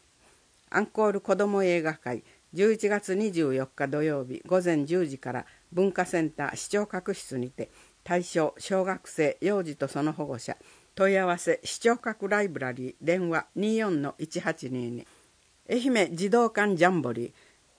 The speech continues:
十一月二十五日日曜日、午前十一時から午後三時まで、愛媛県歴史文化博物館にて、内容、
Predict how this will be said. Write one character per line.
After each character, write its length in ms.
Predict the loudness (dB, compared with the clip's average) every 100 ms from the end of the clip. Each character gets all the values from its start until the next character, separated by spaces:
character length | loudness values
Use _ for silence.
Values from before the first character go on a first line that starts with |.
| -6
十 240 | 4 4
一 180 | 4 2
月 380 | 0 0 -4 -2
二 160 | 0 2
十 160 | 2
五 140 | 4 2
日 260 | 0 0
日 300 | 2 2 0
曜 160 | 0 2
日、 180 | -2 -4
午 160 | 0 2
前 200 | 4 4
十 220 | 4 2
一 180 | 0 -2
時 140 | -2
か 120 | -2
ら 140 | -2 -2
午 160 | 0
後 120 | 0 0
三 240 | 0 0
時 100 | -2
ま 160 | -4 -6
で、 160 | -8 -10 -20 _ -8
愛 160 | -6 0
媛 160 | 0 0
県 340 | 2 2 2 0
歴 240 | 0 0
史 140 | -4
文 180 | 0 0
化 140 | 0 -2
博 260 | -2 -4
物 240 | -6 -6 -4
館 160 | -4
に 160 | -4 -6
て、 180 | -8 -10 -14 _ _ _ -6
内 280 | 0 0 2
容、 240 | 0 0